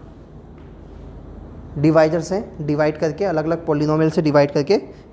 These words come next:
remainder निकालना है। अब यहाँ पे एक चीज़ common है कि जो divisor मैंने दिए हैं आपको इस question में, वो सारे कैसे हैं,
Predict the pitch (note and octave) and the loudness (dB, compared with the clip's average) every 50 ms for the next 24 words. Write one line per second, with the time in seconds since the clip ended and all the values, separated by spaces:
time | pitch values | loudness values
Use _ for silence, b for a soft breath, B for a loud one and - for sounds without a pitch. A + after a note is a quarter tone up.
0 | - D3+ C#3+ D3 D3 C#3+ C#3+ D3 C#3 C#3 C3 - C3+ B2 A#2 A2 A#2+ C3+ - - | -8 -4 -2 0 0 0 0 0 -2 -2 -2 -2 -4 -4 -4 -6 -8 -10 -14 -16
1 | - - - - - - B B B B B B - D#3 D3+ D#3+ E3 D#3+ E3 - | -18 -20 -20 -20 -20 -20 B B B B B B -6 -4 -2 0 2 0 2 2
2 | F3+ E3+ D#3+ F#3 F3 - - F3+ E3+ F3+ F3 E3+ E3 D#3+ F3+ E3 D#3+ F#3 F#3 F#3 | 0 0 0 -2 -4 -2 -2 -2 -2 -2 -2 -4 -4 -4 -4 0 0 0 2 0
3 | F#3 D#3+ D3 D3+ C#3+ D3+ D3+ D#3 F3 F3+ F3+ F3+ F3+ F3+ D#3+ D3 D3 D#3 D3 C3+ | 0 -2 -2 0 2 2 2 2 2 0 -2 -2 -4 -4 -4 -2 -4 -2 -2 -2
4 | B2 C3 - - E3+ D#3+ - D#3+ E3+ D#3 - E3+ D#3+ D#3+ F3+ F#3+ F3+ F3+ E3+ F3 | -4 -4 -4 -6 -6 -6 -6 -6 -6 -6 -6 -6 -8 -6 -6 -6 -6 -6 -4 0
5 | F#3 D3 D#3 E3+ D#3+ F3 E3+ - F#3 F#3+ A3+ | 0 0 0 0 0 -2 -4 -2 -2 -8 -8